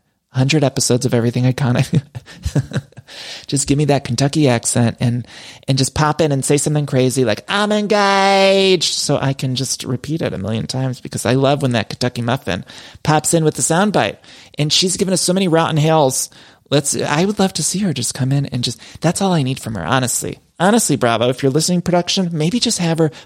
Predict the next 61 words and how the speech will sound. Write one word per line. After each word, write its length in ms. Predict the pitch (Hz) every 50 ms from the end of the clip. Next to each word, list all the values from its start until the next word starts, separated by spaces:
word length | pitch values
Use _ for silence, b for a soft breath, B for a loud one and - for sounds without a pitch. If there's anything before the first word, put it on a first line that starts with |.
| B -
pop 260 | 151 147 151 - -
in 80 | 226
a 60 | 233 226
scene 260 | - - 175 175 175
with 100 | 175 -
Zunzval 540 | - 135 120 110 - 110 104 104 - - B B B B B B B B B
and 100 | 135 127
just 160 | 139 127 -
be 80 | 135
like, 180 | 131 127 123 117
"Rotten 280 | - 127 135 - 113 120
Hill," 340 | 123 123 110 87 - - _ B B B B B B
and 140 | - 131 143
then 80 | 151 156
get 160 | 147 147 139
out. 280 | 156 185 160 - - _ B B B B -
I 60 | 175
don't 80 | 220 254
even 160 | 254 220 202
need 100 | 180 170
her 80 | 156 143
to 60 | -
say 120 | - 143
not 200 | 131 135 127 101
one 160 | 131 139 131
other 180 | 135 127 123 117
thing. 260 | - - 98 95 90 - -
I 60 | -
don't 120 | 139 143
need 140 | 135 139 135
any 220 | 131 120 120 123 113
context. 640 | - - 151 165 180 185 - 202 190 196 - - -
I 120 | - 139
don't 160 | 143 139 -
need 140 | - 135 131
her 120 | 135 131 131
to 160 | 110 104 - B B B B B
have 160 | 160 151 131
a 40 | 139
sit 280 | - - 202 - -
down. 320 | - 175 180 180 180 180 170
I 80 | 117
don't 220 | 127 147 151 - 143
need 180 | 143 135 127 B B B B
them 180 | - 160 160 151
at 80 | 131
a 20 | 120
party. 480 | - - 170 175 180 180 185 185 190 B B B B B B _
I 180 | - 156 180 180
literally 440 | 151 139 175 220 247 247 240 233 196
just 220 | 165 190 175 -
want 260 | 170 180 175 175 - b b b b b b b -
Zinsval 540 | - 139 165 202 233 220 - 190 165 151 -
at 180 | 127 151 185 202
his 140 | 208 -
house 360 | - 165 147 147 151 147 - 139
or 60 | 120
apart-, 260 | 92 - 143 147 143
wherever 240 | 147 147 156 175 196
he's 180 | 214 190 -
living. 340 | 147 151 139 156 156 165 165